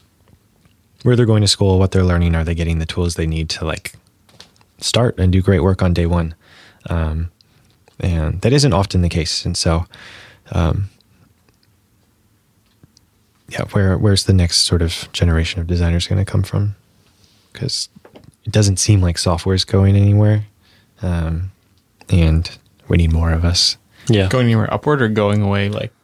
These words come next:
Speaker 3: downward? Like, it's not gonna disappear,
Speaker 1: It's
Speaker 3: I
Speaker 1: not
Speaker 3: think.
Speaker 1: gonna disappear.
Speaker 3: Okay. I was like, "Well, I hope it's going <laughs> upward. I hope it's improving."
Speaker 1: Yeah, so not going away.
Speaker 3: Yeah.
Speaker 1: Um, those types of things. You know, wanting to, like,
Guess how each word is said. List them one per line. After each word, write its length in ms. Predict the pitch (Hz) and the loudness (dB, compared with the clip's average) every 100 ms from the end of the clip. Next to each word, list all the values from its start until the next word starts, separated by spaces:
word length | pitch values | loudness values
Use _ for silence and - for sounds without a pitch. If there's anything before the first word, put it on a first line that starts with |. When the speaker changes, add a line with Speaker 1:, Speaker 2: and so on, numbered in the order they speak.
| - | -8
Speaker 3:
downward? 460 | 95 - - - _ _ - | -8 -6 -8 -10 _ _ -14
Like, 80 | 113 | -10
it's 120 | - | -4
not 140 | 107 | -4
gonna 140 | 104 101 | -2 -6
disappear, 540 | 98 107 107 107 117 - - | -6 -6 -2 -2 -4 -16 -8
Speaker 1:
It's 120 | 113 | 0
Speaker 3:
I 40 | 101 | 2
Speaker 1:
not 60 | |
Speaker 3:
think. 120 | 87 78 | 2 0
Speaker 1:
gonna 140 | 78 | -2
disappear. 400 | 73 - - - | -2 -6 -6 -10
Speaker 3:
Okay. 100 | - - | -10 -18
I 720 | _ _ _ _ _ _ _ | _ _ _ _ _ _ _
was 60 | |
like, 160 | 127 117 | -6 -2
"Well, 80 | 117 | -2
I 60 | |
hope 220 | 107 151 147 | 0 -2 -4
it's 100 | - | -10
going 260 | - - | -12 -6
<laughs> 60 | 139 | -4
upward. 360 | 127 - - - - _ _ - 233 202 | -4 -8 -12 -18 -20 _ _ -20 -18 -4
I 60 | 127 | -2
hope 140 | 151 | 0
it's 140 | - | 0
improving." 440 | 135 113 127 127 151 101 - | -2 0 0 2 0 -2 -6
Speaker 1:
Yeah, 160 | - - | -8 -6
so 200 | - - - | -4 -4 0
not 140 | 98 | 0
going 180 | - 85 | 2 2
away. 260 | 78 78 - _ | 2 -2 -6 _
Speaker 3:
Yeah. 200 | - - - - - - _ _ _ - | -18 -18 -18 -20 -20 -20 _ _ _ -8
Speaker 1:
Um, 380 | 90 80 85 87 _ _ _ _ _ _ _ _ _ - | -6 -4 -6 -10 _ _ _ _ _ _ _ _ _ -4
those 160 | 117 | -2
types 260 | - 87 - | -2 -4 -4
of 60 | |
things. 420 | 98 95 95 - - | -2 0 0 -6 -4
You 100 | - | 0
know, 180 | 117 101 - _ _ _ - | 2 2 -4 _ _ _ -2
wanting 240 | 135 127 | 2 2
to, 80 | 104 | 2
like, 240 | 85 82 | 0 -2